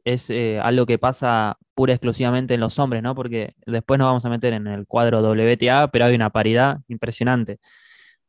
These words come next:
Eh, ya hasta primeros partidos de primera, segunda ronda hay una paridad impresionante. No parece existir eso en el mundo A T P. Lo cierto es que, bueno, repasamos ahí el camino de Nole.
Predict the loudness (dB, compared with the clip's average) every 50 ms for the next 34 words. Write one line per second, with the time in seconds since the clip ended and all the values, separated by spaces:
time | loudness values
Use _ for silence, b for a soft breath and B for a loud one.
0 | _ _ -8 -4 -2 -2 -2 -2 -4 -4 -2 0 0 2 2 0 -2 -4 -6 -6
1 | -6 -6 -4 -2 0 0 0 0 -2 -4 -4 -2 0 2 2 2 2 0 -2 -2
2 | -2 0 2 2 2 0 -2 -4 -2 -2 -2 0 0 -2 -2 -2 -2 -2 -4 -6
3 | -6 -6 -6 -4 -4 -4 -4 -6 -6 -4 -2 -2 -2 -2 -2 -2 -2 -2 -2 0
4 | 0 0 2 2 2 2 2 2 0 -2 -4 -4 -4 -8 -8 -4 -2 -2 0 -2
5 | -2 -2 -2 -2 -2 0 0 0 2 0 -2 -4 -4 -4 -2 -2 -2 -2 -2 0
6 | 0 2 2 2 0 0 0 -2 -2 -4 -4 -6 -6 -6 -6 -6 -4 -2 -2 -2
7 | -2 -4 b b b b b b b b _ _ -2 -2 -2 0 0 0 0 2
8 | 0 0 2 2 2 2 2 2 2 2 0 0 0 0 0 0 0 0 2 0
9 | 0 2 2 0 0 2 2 2 2 2 2 2 2 4 2 2 0